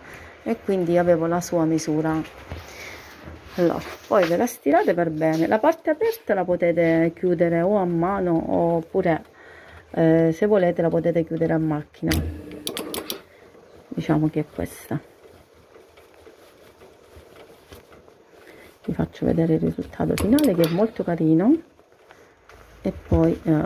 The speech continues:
allora, innanzitutto, ehm, bisogna prendere la circonferenza della testa,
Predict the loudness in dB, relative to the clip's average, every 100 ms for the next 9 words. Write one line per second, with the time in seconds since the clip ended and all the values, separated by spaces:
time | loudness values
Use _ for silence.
0 | -2 -6 -10 -20 -20 -20 -20 -20 -20 -20
1 | -20 -20 -18 -16 -12 -4 -2 -2 -6 -4
2 | -2 2 4 4 4 2 0 0 -4 -6
3 | -2 -2 -2 -2 0 0 -2 -2 0 2
4 | 0 0 0 0 0 0 2 4 4 4
5 | 4 6 6 6 4 2 2 -2 -2 -4
6 | -4 0 0 2 2 2 0 -2 -4 0
7 | 0 0 0 -2 -6 -4 -4